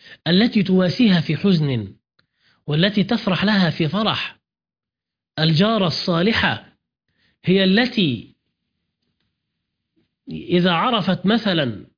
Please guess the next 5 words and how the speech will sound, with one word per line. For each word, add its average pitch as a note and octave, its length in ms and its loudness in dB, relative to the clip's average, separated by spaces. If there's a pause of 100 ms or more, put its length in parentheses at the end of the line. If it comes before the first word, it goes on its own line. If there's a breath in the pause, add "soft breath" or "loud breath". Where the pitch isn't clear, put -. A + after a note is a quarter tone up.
(160)
شيء A#3 480 0
يحزن F#3+ 380 2
جارتها F3+ 420 -2
لا G3 100 0
تفعله، F3+ 580 -4